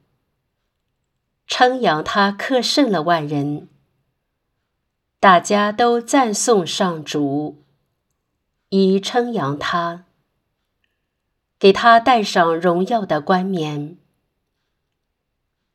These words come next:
他击溃了四周的仇敌，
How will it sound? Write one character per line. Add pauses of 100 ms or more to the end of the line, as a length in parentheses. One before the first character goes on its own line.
(200)
他
击
溃
了
四
周
的
仇
敌，